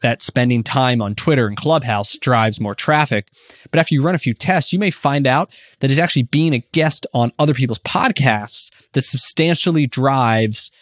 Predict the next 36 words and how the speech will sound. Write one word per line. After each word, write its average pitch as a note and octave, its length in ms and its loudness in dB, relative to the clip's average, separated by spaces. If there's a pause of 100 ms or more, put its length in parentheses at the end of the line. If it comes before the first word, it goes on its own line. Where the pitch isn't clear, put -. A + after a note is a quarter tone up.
(320)
you B2 80 -4
know, G#2+ 80 0
more D3 460 2
people C3+ 260 -4
to - 100 -6
your A2 120 0
website E3 440 2
and B2+ 120 0
is A2+ 120 0
a A#2+ 60 0
better C#3 340 2
return C3 600 0
on A#2+ 240 -2
your G#2 100 -2
time. C3+ 560 0 (960)
So, C3 260 2 (380)
you D#3 80 0
know, D3 60 2
this F#3 180 2
reminds C#3+ 400 2
me B2 160 2
of A2 200 0
Pareto's C3+ 400 0
principle, B2+ 560 0
which A#2 120 -2
states A#2+ 360 -2
that G#2+ 240 -4
eighty G3+ 240 2
percent - 480 -2 (120)
of A2+ 380 2
an B2 220 -2
output B2 440 -2 (320)
comes C3 160 0
from A2+ 120 -4
twenty D#3+ 420 0
percent G#2+ 400 -4